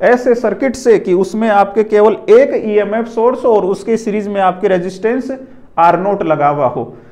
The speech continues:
अब यहाँ देखते हैं कि रेजिस्टेंस आर नॉट की वैल्यू कितनी होगी। तो रेजिस्टेंस आर नॉट की वैल्यू होगी जब आपके ये सर्किट, ये ओपन सर्किट होगा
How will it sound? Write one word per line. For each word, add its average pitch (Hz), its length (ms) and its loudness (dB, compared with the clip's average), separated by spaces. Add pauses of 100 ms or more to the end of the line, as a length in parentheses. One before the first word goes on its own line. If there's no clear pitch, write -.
(120)
अब 214 160 4
यहाँ 220 340 2
देखते 226 300 4
हैं 233 160 4
कि 233 80 0
रेजिस्टेंस 226 580 0
आर 202 320 2
नॉट 233 280 -2
की 240 100 -2
वैल्यू 214 260 -2
कितनी 226 280 -6
होगी। 220 220 -4
तो 220 120 0
रेजिस्टेंस 226 580 -2
आर 196 300 2
नॉट 254 260 0
की 247 100 0
वैल्यू 208 280 2
होगी 208 240 0
जब 220 200 2
आपके 214 360 2
ये 220 200 4
सर्किट, 226 480 -2 (540)
ये 202 220 6
ओपन 214 340 4
सर्किट 233 360 -4
होगा 226 340 0